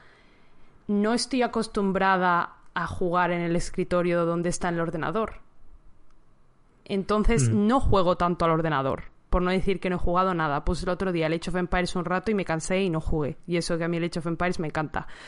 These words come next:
Speaker 1: Pero es porque no estoy acostumbrada a estar en ese escritorio jugando a ese ordenador, ¿no? Entonces, no sé qué voy a tener que hacer porque tengo muchos juegos en Steam a los que quiero jugar,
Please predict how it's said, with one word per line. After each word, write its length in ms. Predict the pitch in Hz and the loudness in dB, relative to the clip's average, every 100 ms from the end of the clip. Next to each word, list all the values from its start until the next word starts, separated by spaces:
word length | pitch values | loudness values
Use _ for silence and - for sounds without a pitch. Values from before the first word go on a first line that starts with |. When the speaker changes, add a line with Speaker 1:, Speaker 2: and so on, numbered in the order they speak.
| - - | -8 2
Speaker 1:
Pero 140 | 208 | 2
es 60 | 214 | 4
porque 240 | 254 247 | 2 2
no 60 | 226 | 0
estoy 200 | 226 247 | 2 0
acostumbrada 640 | 220 214 208 185 202 202 | 0 0 0 2 4 4
a 40 | 180 | 2
estar 440 | - 190 185 175 - - - | 2 2 0 -2 -10 -12 -4
en 160 | 196 196 | 0 2
ese 180 | 190 185 | 2 -2
escritorio 760 | - 185 180 180 175 160 160 - - _ - - | -2 -2 0 0 0 -4 -6 -14 -20 _ -20 -4
jugando 500 | - 208 190 196 180 | 0 4 4 4 4
a 80 | 180 | 4
ese 240 | 175 - | 2 2
ordenador, 600 | 175 175 156 151 143 - - - | 0 0 -2 -2 -4 -8 -16 -8
¿no? 300 | 165 185 277 | -6 -6 -6
Entonces, 440 | 175 165 185 190 202 | -8 -4 -2 0 0
no 140 | 196 | 0
sé 140 | 196 196 | 0 0
qué 200 | 196 202 | 0 0
voy 200 | 175 190 | 0 0
a 120 | 185 | 0
tener 220 | 190 180 | -2 -4
que 80 | 185 | 0
hacer 420 | 180 202 196 - - - - - _ _ _ | 2 2 0 -2 -10 -18 -20 -20 _ _ _
porque 340 | - 170 175 170 | -4 -2 -2 -2
tengo 380 | - 185 185 185 | -2 0 2 0
muchos 320 | 190 196 175 | 0 -2 -2
juegos 340 | 196 190 185 | 0 0 0
en 140 | 190 180 | 0 -2
Steam 260 | - 190 170 | -2 0 0
a 20 | |
los 120 | 170 | -2
que 120 | 180 | -4
quiero 200 | 185 202 | 0 0
jugar, 580 | - - 101 95 - - | 2 2 4 4 6 6